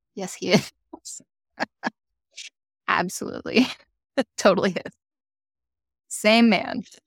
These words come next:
Is there, is there anything that you've learned from having your podcast? First of all, a-,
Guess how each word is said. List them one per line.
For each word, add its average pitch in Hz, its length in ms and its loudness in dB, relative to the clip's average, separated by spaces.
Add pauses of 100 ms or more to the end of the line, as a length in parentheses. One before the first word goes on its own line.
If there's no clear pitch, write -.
(100)
Is 208 220 0
there, 302 480 2
is - 260 -6
there 220 260 -4
anything 190 800 -6 (320)
that 170 160 0
you've 214 340 -2
learned 170 340 -2
from 175 120 -4
having 175 240 -2
your 185 80 -6
podcast? 165 500 -4
First 226 140 -6
of 220 40 -2
all, 180 100 0 (200)
a-, - 160 -4